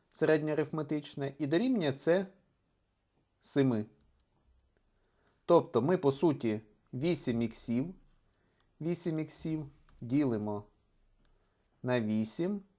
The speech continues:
дорівнює сім. І ось цього рівняння нам треба, ну, вісім іксів поділити на вісім.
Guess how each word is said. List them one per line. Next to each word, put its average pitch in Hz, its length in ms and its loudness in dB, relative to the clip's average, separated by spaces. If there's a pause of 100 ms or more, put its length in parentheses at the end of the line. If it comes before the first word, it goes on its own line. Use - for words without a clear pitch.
(280)
дорівнює 139 680 0 (100)
сім. 98 420 -6 (840)
І 139 80 2
ось 139 180 0
цього 165 180 2
рівняння 214 440 0
нам 165 220 0
треба, 135 260 2
ну, 185 160 2
вісім 151 360 2
іксів 131 340 0
поділити 120 460 2
на 123 140 -2
вісім. 190 440 -4